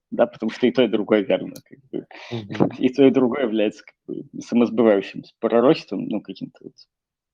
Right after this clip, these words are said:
Speaker 1: верным решением. Вот. А, так вот. М, игра Go в этом смысле не учит, да, а предлагает, ам, еще один контекст.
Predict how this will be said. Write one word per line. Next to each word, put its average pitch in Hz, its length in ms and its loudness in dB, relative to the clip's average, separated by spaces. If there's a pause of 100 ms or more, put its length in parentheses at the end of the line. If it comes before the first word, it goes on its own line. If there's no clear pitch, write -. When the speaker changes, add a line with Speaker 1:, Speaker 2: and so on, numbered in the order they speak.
(100)
Speaker 1:
верным 104 540 -2
решением. 98 540 -6 (1700)
Вот. - 320 -4 (920)
А, 123 360 4 (1300)
так - 160 -6
вот. 120 300 2 (1040)
М, 135 400 4 (920)
игра 147 320 4
Go 143 180 0
в 151 60 0
этом 127 240 -2
смысле 143 340 0
не 131 120 4
учит, 139 460 0
да, 147 260 4
а 120 120 2 (120)
предлагает, 127 880 2 (140)
ам, 104 420 -4 (440)
еще 127 560 0
один 117 280 0
контекст. - 720 -2